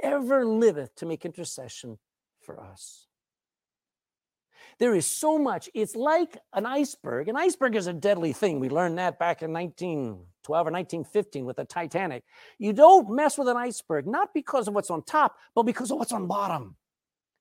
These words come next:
There is so much more than what you can see just in the words in the Bible. So when you come to the Bible, yes, read along. You'll get a lot of it. But you want to enjoy it. You want to run the cross references. You want to see the depth to it.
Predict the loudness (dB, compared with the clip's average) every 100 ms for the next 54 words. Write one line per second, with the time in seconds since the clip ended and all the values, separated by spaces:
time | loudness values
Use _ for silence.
0 | _ _ _ 0 4 4 2 0 -2 0
1 | 2 2 2 4 6 4 2 -2 -4 -6
2 | -6 -8 -8 -8 -4 -4 -4 -8 _ -6
3 | -4 0 2 2 6 6 4 0 -4 -4
4 | -4 -6 -10 -18 _ _ _ _ _ _
5 | _ -4 0 2 2 2 2 2 0 0
6 | 0 0 -2 0 2 0 -2 -4 0 2
7 | 2 2 2 0 -4 -4 -4 0 -2 0
8 | 0 0 -2 -6 -8 -10 _ _ _ _
9 | _ _ _ _ _ _ _ _ _ -6
10 | -2 0 2 0 -2 0 0 0 -4 -10
11 | -20 _ _ _ _ _ 0 2 4 2
12 | 2 0 0 0 0 -4 -6 -10 -12 -14
13 | _ -2 -2 -2 -6 -6 -4 0 0 -2
14 | -4 -6 -4 -6